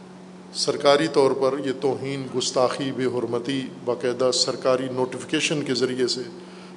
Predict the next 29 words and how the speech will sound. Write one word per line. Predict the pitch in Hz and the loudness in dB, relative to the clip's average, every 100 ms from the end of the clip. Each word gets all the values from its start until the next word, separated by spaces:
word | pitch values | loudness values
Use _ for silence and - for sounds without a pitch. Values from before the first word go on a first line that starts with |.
| - | -10
فرمان | - 139 127 139 143 139 | -2 0 2 2 4 2
سلطنت | - 147 139 139 165 180 - | 2 2 2 2 4 4 2
کے | 151 | 2
طور | 139 127 131 | 2 2 2
پر | 123 120 | -2 0
پورے | 135 135 131 | -2 0 4
ملک | 160 180 | 6 6
میں | 165 143 123 - - - - - - | 4 2 0 -4 -12 -14 -16 -16 -4
نافذ | 123 131 - 156 | 4 4 4 2
کروایا | - 143 135 135 | 4 6 6 8
اور | 135 | 6
اس | 135 - | 4 2
پر | 139 - | 0 4
عمل | 151 165 147 | 8 8 8
کروایا، | 139 123 120 123 127 - - - - - - - - | 6 6 4 2 -2 -6 -16 -18 -18 -18 -20 -18 -10
جمعے | 113 139 143 | -2 2 4
کے | 147 143 | 6 4
خطبوں | 143 127 131 135 | 2 0 2 2
میں، | 135 135 | 2 0
تقریروں | 135 131 123 127 135 | 0 0 0 2 2
میں، | 127 123 120 | 2 -2 0
ہر | 131 | 0
جگہ | 127 120 127 - | 2 2 0 -2
پر۔ | - 131 | -8 4
ظاہر | 143 | 6
ہے | 151 147 | 8 6
سرکاری | 151 143 147 165 | 4 6 6 6
نوٹیفیکیشن | 160 156 135 156 160 180 | 2 0 -2 0 0 0
ہے | 147 | 0